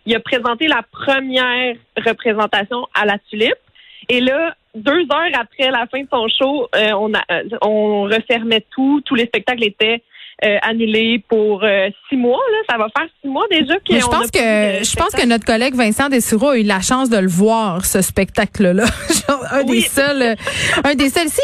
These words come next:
Speaker 2: Mais là, moi, je suis, Élise, je suis comme un peu partagée parce que, euh, bon, euh, tu connais mon amour de l'art, de la musique et tout ça. Puis je sais que le milieu culturel a tellement souffert de la pandémie.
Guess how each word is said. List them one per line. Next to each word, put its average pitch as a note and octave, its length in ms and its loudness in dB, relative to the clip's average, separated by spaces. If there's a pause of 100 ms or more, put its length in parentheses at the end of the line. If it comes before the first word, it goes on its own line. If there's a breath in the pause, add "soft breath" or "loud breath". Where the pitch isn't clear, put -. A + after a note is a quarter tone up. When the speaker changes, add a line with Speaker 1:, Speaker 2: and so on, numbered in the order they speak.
Speaker 2:
Mais B3 100 4
là, D#4+ 80 0 (120)
moi, D#4 140 2
je C5 60 -2
suis, - 220 -2 (100)
Élise, G#3+ 360 2
je - 60 -2
suis - 60 -2
comme G#4+ 240 0
un C4 60 0
peu F#4 160 0
partagée A3 640 0
parce - 240 -6
que, C4 340 0
euh, F3+ 200 2 (380 loud breath)
bon, G3+ 280 2
euh, E3 760 2
tu - 120 -4
connais G#3 240 2
mon A3+ 160 2
amour G#3 360 2
de G#3 60 2
l'art, F#3+ 280 0
de G3 80 0
la F#3 120 2
musique F#3 480 0
et F#3 100 0
tout - 100 -10
ça. C#4+ 240 0
Puis A3+ 100 -2
je G3+ 120 4
sais C#4 120 0
que - 80 -2
le G3 60 2
milieu G3 180 2
culturel G#3+ 460 -2
a F3+ 80 0
tellement G3 320 0
souffert A3+ 320 -2
de G#3+ 60 -2
la F3+ 120 0
pandémie. G3 640 2